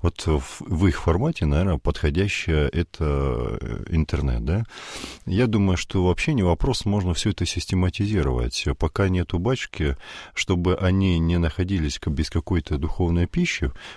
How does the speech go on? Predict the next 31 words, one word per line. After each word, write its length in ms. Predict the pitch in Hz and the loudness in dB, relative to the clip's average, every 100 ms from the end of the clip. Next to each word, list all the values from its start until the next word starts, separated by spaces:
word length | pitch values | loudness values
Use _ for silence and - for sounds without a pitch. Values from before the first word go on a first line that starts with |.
| - | -4
пожалуйста, 580 | 80 117 151 - - | 0 0 0 -2 -4
вот 220 | 90 87 - | -2 -2 0
там, 200 | 67 64 | -2 0
кто 320 | - 92 78 | 0 2 2
более 300 | 67 78 69 | 2 0 0
самоактивный, 720 | - 76 73 - 156 127 80 | 0 2 2 0 0 2 0
староста, 600 | - 117 113 101 - 92 - - - - | 2 2 2 -2 -4 -4 -6 -16 -18 -2
вот 160 | 104 | 2
этот, 240 | 120 92 - | 2 2 0
вот 120 | 82 | 0
этот 260 | 85 80 - | 0 0 0
материал, 540 | 82 - 120 160 165 - - - | 0 2 2 2 0 -6 -16 -2
пожалуйста, 560 | 80 87 80 - 80 | 2 4 4 0 -4
в 100 | - | -6
т-, 160 | - - | -12 -6
течение, 520 | - - 110 87 73 | -4 2 2 4 2
там, 340 | - 71 67 - | 0 0 0 -2
пока 300 | 82 - 78 | -2 2 2
меня 200 | 80 85 | 4 2
нет, 260 | 80 - | 0 0
вы 120 | 87 | -2
просмотрите, 640 | 87 98 - 143 175 156 131 | 2 0 0 0 0 -2 -2
потом 300 | 120 120 104 | 0 2 2
я 60 | |
приеду, 380 | - 135 165 127 | 2 2 2 0
помимо 400 | - 110 104 101 | 2 4 4 4
службы, 300 | - 175 123 | 2 0 2
мы 220 | 104 170 | 2 2
еще 180 | 127 101 | 0 0
с 80 | - | 2
вами 200 | 143 | 2